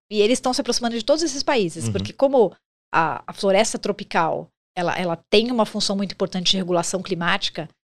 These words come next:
Speaker 1: né? Se tem os rios voadores que levam umidade pro centro-oeste,
Speaker 2: Uhum,
Speaker 1: você
Speaker 2: uhum.
Speaker 1: tem produção de alimentos, então eles têm uma função muito importante, além do carbono ali, de estocar, você, se você destruir a floresta, você distribu-, você destrói toda a, a dinâmica de clima mundial, né?
Speaker 2: Uhum.
Speaker 1: Você tem algumas,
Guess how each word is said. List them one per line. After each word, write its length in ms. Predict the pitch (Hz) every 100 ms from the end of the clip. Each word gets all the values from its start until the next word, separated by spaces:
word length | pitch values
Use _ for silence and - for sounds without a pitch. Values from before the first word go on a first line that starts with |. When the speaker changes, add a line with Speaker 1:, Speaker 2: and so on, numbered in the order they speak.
| _
Speaker 1:
né? 120 | 131
Se 180 | 131 139
tem 160 | - 160
os 80 |
rios 160 | - 185
voadores 540 | 165 165 196 190 160
que 100 | -
levam 220 | 170 170 175
umidade 400 | 175 175 170 -
pro 80 | -
centro-oeste, 680 | - 147 185 190 175 -
Speaker 2:
Uhum, 100 | -
Speaker 1:
você 100 | -
Speaker 2:
uhum. 60 | 90
Speaker 1:
tem 80 | 175
produção 320 | 175 170 180
de 60 | 170
alimentos, 680 | 196 220 214 185 175 175 - _ _
então 120 | -
eles 140 | 202 -
têm 240 | - 254
uma 140 | 254 202
função 380 | 208 190 196
muito 400 | 185 185 190 185 156 _ _ _
importante, 480 | 202 196 220 233 190
além 260 | 170 208 311
do 80 | 285
carbono 440 | 202 180 202 185
ali, 340 | 190 240 233 - _ _ -
de 60 |
estocar, 640 | 180 - 180 233 277 214 - _ _ -
você, 300 | 185 220 220
se 140 | - 202
você 240 | 208 233
destruir 220 | 247 302
a 40 | 269
floresta, 320 | 226 220 -
você 60 |
distribu-, 560 | 233 196 - 220 208 226 190 175 -
você 120 | 202
destrói 360 | - 214 214
toda 260 | 254 240 240 302 233 -
a, 240 | 190 -
a 40 | 202
dinâmica 520 | 220 208 247 302 285
de 120 | 233
clima 320 | 240 233 233 254
mundial, 540 | 269 294 247 180 156
né? 200 | 151 160
Speaker 2:
Uhum. 40 | 180
Speaker 1:
Você 140 | -
tem 160 | - 180
algumas, 640 | 185 180 190 247 247 -